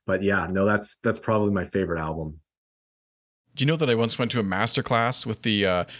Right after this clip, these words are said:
Speaker 2: drummer who now plays in
Speaker 1: No
Speaker 2: Dream
Speaker 1: way,
Speaker 2: Theater?
Speaker 1: really?
Speaker 2: Met him in, Mike Mangini. Yeah, I met him in person, and he showed me, like, paradiddles and stuff like that at Mother's Music in Calgary back in, like, nineteen ninety-eight or
Speaker 1: Wow.
Speaker 2: something.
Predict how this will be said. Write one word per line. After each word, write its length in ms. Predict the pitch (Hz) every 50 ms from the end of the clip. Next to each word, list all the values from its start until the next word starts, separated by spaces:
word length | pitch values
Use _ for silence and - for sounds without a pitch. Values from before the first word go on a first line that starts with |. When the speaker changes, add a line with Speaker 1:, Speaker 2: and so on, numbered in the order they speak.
| - - -
Speaker 2:
drummer 260 | - 117 107 113 113
who 140 | 110 120 120
now 140 | 110 113 117
plays 280 | - - 123 123 113
in 160 | 120 120 160 160
Speaker 1:
No 200 | 165 160 156 151
Speaker 2:
Dream 100 | 147 151
Speaker 1:
way, 120 | 151 151
Speaker 2:
Theater? 120 | 147 139 127
Speaker 1:
really? 560 | 123 131 135 139 151 175 190 226 233 196 - - - -
Speaker 2:
Met 340 | 117 127 131 131 139 139 135
him 100 | 143 131
in, 140 | 127 117 - -
Mike 300 | - 123 135 143 - -
Mangini. 420 | 165 151 139 123 135 151 151 131
Yeah, 120 | 117 120 117
I 40 | 113
met 160 | 120 123 127
him 100 | 135 131
in 80 | 120
person, 420 | 113 - 120 113 117 - - 156 147
and 120 | 135 120
he 100 | 113 117 107
showed 340 | - - - 127 117 113 117
me, 140 | 123 120 120
like, 280 | 120 107 101 104 -
paradiddles 640 | - - 101 110 110 107 113 113 117 117 113 117 120
and 120 | 117 107
stuff 320 | - - 117 113 113 - -
like 140 | 120 117 -
that 200 | 120 120 123 123
at 100 | 107 107
Mother's 320 | 113 123 127 139 131 110
Music 300 | 117 131 131 143 139 -
in 80 | 127 113
Calgary 400 | - - 117 131 135 120 101 90
back 240 | 78 87 101 -
in, 80 | - 110
like, 140 | 104 107 107
nineteen 340 | 101 101 107 110 - 113 113
ninety-eight 560 | 101 95 104 101 92 87 95 104 95 92 95
or 60 | 95
Speaker 1:
Wow. 60 | 98
Speaker 2:
something. 380 | 98 98 95 92 90 85 87